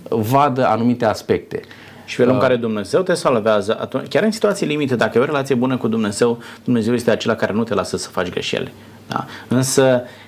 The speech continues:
Speaker 2: uh, o să vedem, uh, mai târziu, Saul îl abandonase deja pe Dumnezeu. Dumnezeu nu-l mai putea scoate din acele situații limite,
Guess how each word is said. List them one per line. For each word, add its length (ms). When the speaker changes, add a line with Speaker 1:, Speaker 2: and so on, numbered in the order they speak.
Speaker 2:
uh, 440
o 60
să 120
vedem, 500
uh, 100
mai 300
târziu, 600
Saul 440
îl 80
abandonase 720
deja 260
pe 140
Dumnezeu. 640
Dumnezeu 460
nu-l 140
mai 140
putea 200
scoate 300
din 180
acele 240
situații 300
limite, 360